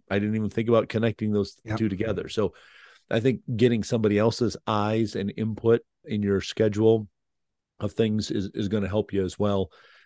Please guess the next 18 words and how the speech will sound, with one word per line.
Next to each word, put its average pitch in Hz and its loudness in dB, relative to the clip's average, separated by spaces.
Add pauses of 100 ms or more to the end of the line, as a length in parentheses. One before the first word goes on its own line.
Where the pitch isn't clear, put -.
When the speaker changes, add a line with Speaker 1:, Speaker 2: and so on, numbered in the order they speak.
(140)
Speaker 1:
But 101 0
more 104 4
than 107 0
anything 113 -2
else, 107 0
it's 85 -8
just - -4
gonna 95 0
have 101 -2
to 92 -12
be 101 0 (420)
asking 107 -2
the 98 -2
Holy 101 0
Spirit, 95 -6 (200)
"Show 131 0
me 135 2
where 113 2